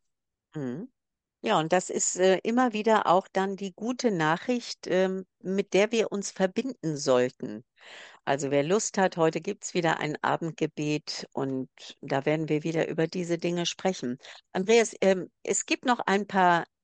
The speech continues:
kürzere Meldungen, die interessant sind, weil sie eigentlich in diese Richtung gehen, die du gerade hier mit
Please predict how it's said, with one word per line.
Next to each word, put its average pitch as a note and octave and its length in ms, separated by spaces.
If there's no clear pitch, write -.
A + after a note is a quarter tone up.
kürzere A3 440
Meldungen, G#3+ 680
die F#3 500
interessant F#3+ 640
sind, A3 320
weil F3+ 320
sie - 200
eigentlich A3 580
in G3 180
diese G3 320
Richtung F#3+ 560
gehen, G3 520
die G#3 160
du A3+ 180
gerade G#3 460
hier G3+ 680
mit F#3+ 400